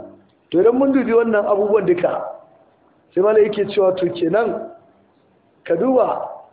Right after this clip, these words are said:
shekara sha uku yana a matsayin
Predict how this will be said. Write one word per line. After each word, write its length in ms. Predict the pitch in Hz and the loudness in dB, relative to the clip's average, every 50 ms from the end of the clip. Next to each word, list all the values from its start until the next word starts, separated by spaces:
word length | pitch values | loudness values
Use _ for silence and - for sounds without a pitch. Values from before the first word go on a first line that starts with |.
| _ - - | _ -14 -6
shekara 340 | - 123 - 254 233 220 196 - | -6 -4 -2 0 2 2 0 0
sha 160 | - - 190 | 0 -2 0
uku 400 | 151 180 170 - - 147 131 - - - - - _ _ _ _ _ _ _ _ _ _ _ _ _ _ _ - _ _ _ _ _ _ _ _ _ _ _ _ - - | 0 0 0 -2 -4 -6 -8 -8 -10 -14 -20 -20 _ _ _ _ _ _ _ _ _ _ _ _ _ _ _ -20 _ _ _ _ _ _ _ _ _ _ _ _ -6 -2
yana 180 | 165 202 214 | 0 0 2
a 120 | 202 185 175 | 2 2 0
matsayin 440 | 185 - - 190 190 196 196 190 | 0 0 0 -2 -2 -2 -4 -8